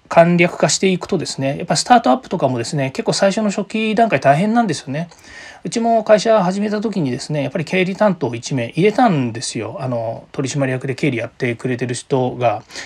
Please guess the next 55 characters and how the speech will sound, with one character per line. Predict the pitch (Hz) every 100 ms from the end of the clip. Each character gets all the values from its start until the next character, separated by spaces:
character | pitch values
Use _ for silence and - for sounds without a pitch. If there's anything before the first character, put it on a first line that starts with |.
| -
当 | 156
時 | 120 110
入 | - 165
っ |
て | 147
も | 113
ら | 113
っ |
て | - -
や | -
っ |
て | 170
た | 151
ん |
で | 113
す |
け | 120
ど、 | 113
結 | - 208
局 | 294
そ | 254
の | 320
人 | - 220
は |
も | 185
う |
本 | 143 208
当 | 226
経 | - 349
理 | 240
や | 175
る | 170
の | 143
に | 117
い | 113
っ | -
ぱ | 165
い | 170
で、 | 170 120 110 - - - - -
ス | -
タ | 302
ー |
ト | 320
ア | 330
ッ |
プ | -
な | 165 147
の |
に | 131
も | 113
か | - 123
か | 165
わ | 165
ら | 117
ず、 | 127 135 113